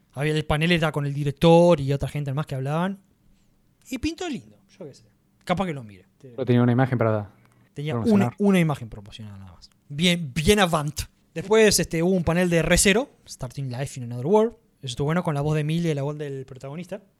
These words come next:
Speaker 1: La voz de Emilia es muy parecida a la voz de, de verdad. Es como la, la voz, una voz muy suave, muy angelical, la de la chica, la que hace la voz de voz. Muy dulce,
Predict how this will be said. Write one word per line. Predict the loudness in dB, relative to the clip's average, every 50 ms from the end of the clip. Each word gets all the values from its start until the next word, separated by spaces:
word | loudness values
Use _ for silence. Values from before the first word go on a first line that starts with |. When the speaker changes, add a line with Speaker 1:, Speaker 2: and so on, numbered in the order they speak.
| _ _
Speaker 1:
La | -4 -2 0
voz | 2 4 4
de | 4
Emilia | 2 2 0 2 2 2
es | 4
muy | 2 2
parecida | 2 2 0 2 0 0
a |
la | 0
voz | 0 0 0 2
de, | 2 2 2 2 0 0 0 -2 -2 -4 -6 -8 -4
de | -2 0 0
verdad. | 0 0 0 0 0 0
Es | 0 0
como | 0 -2 -2
la, | -2 -4 _ _
la | -6 -4 -2
voz, | 0 0 0
una | 0 0 -2
voz | 0 0 0 0
muy | 0 0 0 2 0 0 -2 -6 -10 -12 _ _ _ _ _
suave, | -2 0 0 2 2 0 0 0 0 -2 -2 -4 -6 -8 -8
muy | -10 -10 -6 -6 -4 -4 -4 -6 -8 -12 -14 _ _ _ _ _ _ _ _ _ _ _ _ -6
angelical, | -4 -4 -4 -2 -4 -4 -6 -6 -8 -4 -2 -2 -2 -2 -6 -10 _ _ -14
la | -10 -8
de | -6 -6
la | -6 -6 -8
chica, | -8 -8 -8 -4 -4 -4
la | -4 -4
que | -6 -6 -8
hace | -6 -6 -6 -6
la | -6 -6 -6 -8
voz | -10 -12 -10 -8 -6 -4
de | -4 -4
voz. | -6 -6 -8 -10 -14 _ _ _ _ _ _ _ -6
Muy | -2 0 0 0
dulce, | 0 0 -2 -2 -2 -4 -6 -8 -8 -10 -10 -16